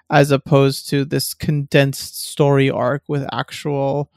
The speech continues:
narrative, um, structure.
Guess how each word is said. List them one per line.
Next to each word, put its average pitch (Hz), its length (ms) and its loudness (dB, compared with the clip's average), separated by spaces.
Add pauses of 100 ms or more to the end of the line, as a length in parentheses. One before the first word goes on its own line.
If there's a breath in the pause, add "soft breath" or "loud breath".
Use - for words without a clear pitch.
(380)
narrative, 139 720 0 (160)
um, - 720 -14
structure. - 600 -6